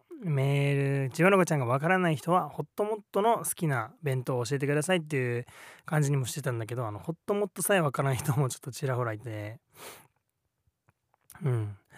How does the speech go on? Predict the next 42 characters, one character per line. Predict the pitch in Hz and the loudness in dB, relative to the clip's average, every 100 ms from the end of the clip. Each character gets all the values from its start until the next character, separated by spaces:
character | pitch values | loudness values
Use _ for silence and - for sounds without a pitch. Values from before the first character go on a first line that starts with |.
| - | -2
で | 175 | 2
も | 160 | 2
ね、 | 120 110 113 _ - - - _ - | 2 -4 -10 _ -20 -20 -20 _ -6
結 | 170 | -6
構、 | 139 120 107 110 _ - - - _ _ | -2 -2 -2 -6 _ -20 -20 -20 _ _
こ | - 131 | -4 0
の、 | 120 120 113 113 147 - - | 2 0 -2 -8 -18 -20 -6
キ | - | 4
ン | 175 165 | 6 6
キ | 180 | 6
ン、 | 165 170 - _ _ | 6 4 0 _ _
収 | - 185 175 | 0 6 8
録 | 170 170 | 6 2
キ | - 175 | 2 4
ン | 180 | 4
キ | 180 | 4
ン | 175 | 6
に | 170 165 160 _ _ | 6 4 0 _ _
ち | - | -4
ょ | |
っ | 147 | 2
と | 160 | 4
ず | 147 | 2
つ、 | 127 110 127 _ - - _ - | 0 -6 -10 _ -20 -20 _ 0
ち | 147 | 4
び | |
ま | 147 | 6
る | |
子 | 131 | 4
ち | 127 | 2
ゃ | |
ん | 127 | 2
メ | 127 | 2
ー | |
ル | 120 | 0
も | |
届 | 110 117 113 | -4 -4 -4
い | |
て、 | 107 110 104 107 - - - _ | -4 -6 -6 -8 -14 -20 -20 _
な、 | 160 | -2
結 | 139 160 | 0 0
構 | - 127 123 | 0 -4 -4